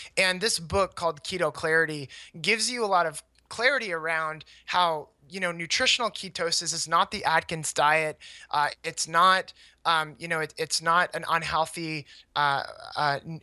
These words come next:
you know, state of physiology called ketoacidosis. These are different things, um, but you can get into what they call nutritional ketosis in a very healthy way that maximizes your performance. And then you don't need to stay there all the time. It's just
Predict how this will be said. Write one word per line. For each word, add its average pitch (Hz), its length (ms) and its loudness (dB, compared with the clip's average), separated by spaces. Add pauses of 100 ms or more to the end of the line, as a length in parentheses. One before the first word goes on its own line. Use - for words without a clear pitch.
(160)
you 165 120 -8
know, 143 280 -2 (200)
state 170 580 2
of 147 160 0
physiology 156 1000 2
called 151 320 0
ketoacidosis. 147 1000 2
These 202 220 0
are 185 80 0
different 190 580 -2
things, 147 520 -4 (320)
um, 160 200 2
but 185 180 -2
you 247 120 2
can 262 200 -8
get 202 320 0 (160)
into 170 160 -14
what 170 140 0
they 165 80 -2
call 170 200 -2
nutritional 165 640 0
ketosis 156 640 -2
in 147 60 -8
a 143 80 -8
very 156 340 0 (300)
healthy 175 500 2
way 147 420 0 (240)
that 147 180 0
maximizes 151 760 0
your 151 120 -4
performance. 151 640 -4 (260)
And 202 160 0
then 220 180 0
you 214 80 -8
don't 240 220 -6
need 233 140 -10
to 220 80 -4
stay 196 340 -2
there 190 300 4
all 165 220 -2
the 170 80 -4
time. 165 340 0
It's - 160 -4
just - 320 0